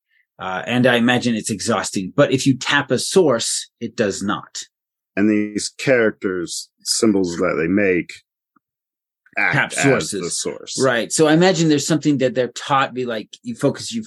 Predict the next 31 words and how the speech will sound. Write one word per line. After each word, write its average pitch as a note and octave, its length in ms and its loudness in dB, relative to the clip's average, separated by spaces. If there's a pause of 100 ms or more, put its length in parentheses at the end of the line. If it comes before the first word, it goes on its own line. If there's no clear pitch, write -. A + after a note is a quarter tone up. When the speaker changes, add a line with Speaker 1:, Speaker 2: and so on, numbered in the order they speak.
(100)
Speaker 1:
you, A#2 160 2
your A2 180 -2
mind G#2+ 280 0
finds A2+ 340 -2
a G2+ 60 -6
source, D#3 480 2 (220)
you A2 160 -4
tap B2+ 320 0
it, A#2+ 180 0
you A2+ 120 -4
make F#2+ 160 -8
the G#2+ 80 -10
symbol. D#2+ 440 -8 (320)
Right. G#2+ 320 -4 (300)
Speaker 2:
Okay. - 120 -4
Speaker 1:
So A#2+ 140 0
they C3 100 4
have D3+ 200 2
to - 80 -14
be A#2+ 100 0
taught A#2 360 0 (240)
to A#2+ 120 0
degree G#2 840 0
the, F2 340 -12
the G#2 80 0
Speaker 2:
Mm-hmm. F2+ 160 2
Speaker 1:
tapping G#2 340 2
of F2 120 -6
the F#2 80 -4
sources F#2+ 520 -4
for, F#2 440 -2